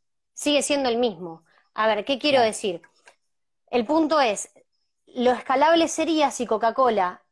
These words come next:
Speaker 1: eh, por ejemplo, pongámosle números, si produce mil botellas de un litro, le sale veinte pesos cada botella.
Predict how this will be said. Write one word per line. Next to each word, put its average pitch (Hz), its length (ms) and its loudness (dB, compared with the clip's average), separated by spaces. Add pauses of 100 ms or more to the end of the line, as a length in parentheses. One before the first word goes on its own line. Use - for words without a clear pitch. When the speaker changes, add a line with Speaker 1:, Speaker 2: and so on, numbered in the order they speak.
(460)
Speaker 1:
eh, 214 160 -2
por 220 140 -2
ejemplo, 208 400 -2 (240)
pongámosle 247 540 0
números, 196 440 -4 (640)
si 254 160 -4
produce 277 880 0
mil 285 360 0
botellas 285 640 0
de 202 120 -4
un 233 160 -2
litro, 269 540 -2 (260)
le 208 160 -4
sale 294 580 -2 (400)
veinte 269 460 0
pesos 247 300 -4
cada 214 240 0
botella. 190 540 -6